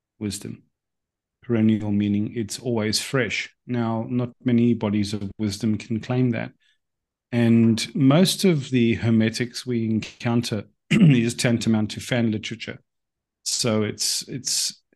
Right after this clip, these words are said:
somebody's taken the basic principles or the basic teaching and have embellished it or, um, adapted it to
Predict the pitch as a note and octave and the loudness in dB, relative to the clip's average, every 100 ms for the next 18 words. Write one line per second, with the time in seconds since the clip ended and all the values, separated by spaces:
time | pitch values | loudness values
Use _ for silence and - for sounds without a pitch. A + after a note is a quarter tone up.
0 | _ _ _ - - - - B2+ A#2 A2 | _ _ _ -20 -14 -6 0 2 2 2
1 | G#2+ - A#2+ A2+ A2 G2+ G#2 G#2 G#2+ - | 0 0 -2 -2 -2 0 -2 -2 -4 -4
2 | B2 - A2+ G#2+ - - G#2 G#2+ G2+ A2 | -8 -6 -6 -6 -10 -10 -8 -8 -6 -6
3 | G#2+ A#2+ - A#2+ A2 A2+ B2 _ _ _ | -4 -8 -4 -2 -2 -4 -10 _ _ _
4 | _ _ B2 A2+ A2 G#2 A2+ G#2 G2+ C#3 | _ _ -4 2 2 4 2 2 -2 -2
5 | G#2+ G#2+ G#2 G#2+ - G#2+ F2 - - A#2 | 0 0 -2 -2 -6 -10 -12 -20 -14 -8
6 | G#2 G2+ G2+ - G2 G2+ A#2 A2 G#2+ - | -4 -2 -4 -4 -6 -6 -4 -2 -2 -4
7 | A2+ G2+ - _ - - G#2 G2+ G#2 - | -6 -6 -10 _ -10 -6 -2 -2 -2 -6